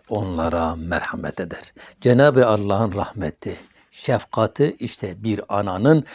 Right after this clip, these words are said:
evladına olan merhametinden, şefkatinden çok, çok, çok daha fazla.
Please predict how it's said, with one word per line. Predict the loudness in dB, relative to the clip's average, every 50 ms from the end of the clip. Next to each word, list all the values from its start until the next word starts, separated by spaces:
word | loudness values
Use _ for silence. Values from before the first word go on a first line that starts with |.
| -20 -20 -14 _ 2
evladına | 2 4 4 4 4 4 4 4 2 2 0 2 4 4 4 4
olan | 4 2 2 2 2 2 2
merhametinden, | 0 -2 -4 -4 -2 -2 -2 -2 -4 -4 -4 -4 -4 0 2 4 4 4 4 2 -2 -8 -20 -18
şefkatinden | -14 -8 -2 0 2 2 0 0 -2 -2 0 0 -2 -2 -2 -2 0 0 0 2 2 2 2 2 0 -2 -6 -12 -16 -18
çok, | -4 2 4 4 4 2 0 _ _ _
çok, | -2 -2 -2 -2 -4 _
çok | -8 -8 -8 -8 _ -8
daha | -8 -6 -6 -6
fazla. | -8 -8 -8 -8 -8 -10 -10 -12 -12 -12